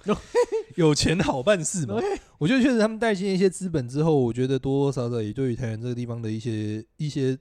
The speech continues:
Speaker 2: 发展的东西是有注意的啦。
Speaker 1: 是，是，
Speaker 2: 对啊，我觉得最，
Speaker 1: 是，是，是。
Speaker 2: 我觉得，我觉得我，我立马会想到的例子就是可能像金鹰酒店，他们其实就会有去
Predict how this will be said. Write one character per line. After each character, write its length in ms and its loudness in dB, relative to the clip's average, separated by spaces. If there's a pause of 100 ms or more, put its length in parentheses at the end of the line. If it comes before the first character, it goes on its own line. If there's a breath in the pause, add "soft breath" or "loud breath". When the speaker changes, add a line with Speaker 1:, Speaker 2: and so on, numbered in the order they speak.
Speaker 2:
发 160 -2
展 180 -6
的 80 -8
东 160 -2
西 60 -2
是 100 -4
有 80 0
注 240 -6
意 140 -8
的 120 -10
啦。 120 -14 (100)
Speaker 1:
是， 320 -6
是， 300 -4
Speaker 2:
对 80 -6
啊， 80 -8
我 60 0
觉 80 0
得 80 0
最， 80 -6
Speaker 1:
是， 140 2
是， 60 2
是。 60 -2
Speaker 2:
我 140 0
觉 80 2
得， 200 4
我 160 -6
觉 120 -8
得 200 -6 (140)
我， 180 -10 (120)
我 220 -2
立 220 0
马 220 -8
会 100 -8
想 220 -14
到 140 -6
的 40 -4
例 120 -6
子 100 -12
就 80 -4
是 80 -2
可 80 -8
能 100 -6
像 140 -4
金 140 -12
鹰 100 -10
酒 140 -8
店， 240 -8 (420 soft breath)
他 80 -4
们 100 -4
其 140 -4
实 60 -4
就 200 -4
会 100 -2
有 140 -6
去 480 -8